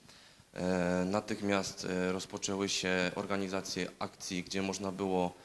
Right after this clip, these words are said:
zarejestrować się jako potencjalny, e, dawca szpiku. E, dodatkowo, e, strażacy wrzucali informacje o Stasiu w mediach społecznościowych,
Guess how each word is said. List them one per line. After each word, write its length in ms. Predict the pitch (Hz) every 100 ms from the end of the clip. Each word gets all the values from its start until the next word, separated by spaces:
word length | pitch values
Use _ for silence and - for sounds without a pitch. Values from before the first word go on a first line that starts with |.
| - -
zarejestrować 680 | - 98 98 95 104 92 90
się 120 | -
jako 400 | 90 92 92 90 87
potencjalny, 760 | 98 95 90 95 92 87 87 85 - 92 90 92 92
e, 40 | -
dawca 280 | 95 -
szpiku. 420 | 95 - - 113 139 - - - - - - - - - - - - - - -
E, 280 | 87 90 90
dodatkowo, 1000 | 92 98 101 - 104 95 92 90 90 - - 90 87
e, 40 |
strażacy 720 | - 101 95 95 - 92 90 85 - - - -
wrzucali 520 | 95 95 104 98 95
informacje 580 | 92 92 101 101 92 92
o 60 | 92
Stasiu 460 | - 95 - 92 87 -
w 140 | 90
mediach 520 | 87 95 90 92 -
społecznościowych, 1000 | - - 95 92 95 - 98 98 120 -